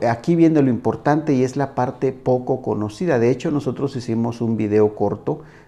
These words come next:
de un minuto más o menos donde, eh, hablamos un poquito de ella, pero también decíamos que íbamos a hacer el video un poco más largo. Y, eh,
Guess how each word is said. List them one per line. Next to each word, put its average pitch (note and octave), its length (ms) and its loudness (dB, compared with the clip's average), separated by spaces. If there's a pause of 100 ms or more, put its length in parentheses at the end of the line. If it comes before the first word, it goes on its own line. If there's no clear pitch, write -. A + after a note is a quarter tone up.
(120)
de A#2+ 80 -2
un G#2 180 0
minuto A2+ 400 0
más A2 220 -4
o A#2 60 -4
menos A2 360 -2
donde, A#2 420 0
eh, A2 60 -4
hablamos G#2 480 -2
un B2 120 -4
poquito A#2+ 400 -2
de A2+ 160 2
ella, B2+ 200 -2 (460)
pero C#3 240 4
también B2 380 0
decíamos A#2+ 500 -2
que A#2 80 -4
íbamos G#2 280 -4
a G2+ 40 -2
hacer G2+ 220 -4
el G2 140 -2
video F#2+ 440 -4
un F#2 80 -6
poco F#2+ 240 -10
más F2+ 240 -8
largo. A#2 320 -2 (500)
Y, F3 460 4
eh, A#2+ 640 6